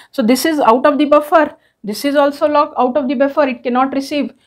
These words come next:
So its capacity is only forty bytes. This is what we used to, I used to tell, whenever a segment is sent from the cl-, server to the client, that means from the receiver to the sender, or from one, uh,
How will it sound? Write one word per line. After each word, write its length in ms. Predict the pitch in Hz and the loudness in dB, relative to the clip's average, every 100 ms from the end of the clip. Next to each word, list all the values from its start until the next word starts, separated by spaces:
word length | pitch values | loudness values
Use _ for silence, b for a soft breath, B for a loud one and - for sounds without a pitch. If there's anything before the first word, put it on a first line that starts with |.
| _ | _
So 220 | - - 277 | -4 2 2
its 300 | - 269 - | 2 -6 -4
capacity 580 | 247 240 262 320 294 | 2 2 2 0 0
is 100 | 320 | 2
only 240 | 269 247 294 | 2 0 -2
forty 320 | 302 247 196 | -4 -8 -8
bytes. 380 | 190 - - - _ _ _ _ _ _ | -12 -16 -20 -20 _ _ _ _ _ _
This 240 | 214 269 339 | -2 0 2
is 180 | 339 | 0
what 340 | 254 277 302 285 | 2 0 0 -2
we 120 | 262 | -2
used 320 | 269 277 - | 0 -2 -4
to, 420 | 302 294 277 247 - | -6 -2 -2 -4 -4
I 120 | 240 | -2
used 260 | 254 269 | -2 -4
to 100 | - | -4
tell, 240 | 254 247 269 B B | -2 -2 -2 B B
whenever 500 | 220 233 262 285 294 | -2 0 2 2 2
a 160 | 269 262 | 0 -2
segment 560 | 262 233 208 269 294 285 | -2 -4 -2 -2 0 -2
is 200 | 269 - | -2 -2
sent 300 | 254 262 - | -2 -2 -4
from 260 | 277 254 | -4 -2
the 200 | 240 247 254 | -2 -4 -8
cl-, 120 | - | -18
server 380 | - 233 220 262 269 | -2 0 2 0 -2
to 80 | |
the 100 | 240 | -4
client, 540 | 254 302 240 240 240 - b b | -4 -2 0 0 -4 -8 b b
that 160 | 226 226 | -6 0
means 180 | 285 285 | 0 0
from 160 | 262 | 0
the 80 | 247 | 2
receiver 500 | 233 226 262 269 302 | 0 -2 -4 0 -2
to 120 | 294 | -2
the 100 | 262 | -4
sender, 480 | 269 233 214 226 233 _ _ _ _ _ _ _ | -4 -4 0 0 -2 _ _ _ _ _ _ _
or 200 | 233 262 | 2 2
from 340 | 277 285 262 240 | 2 0 2 2
one, 340 | 269 330 320 | 2 2 2
uh, 720 | 294 262 240 214 196 175 185 | 2 2 2 0 -2 -2 -4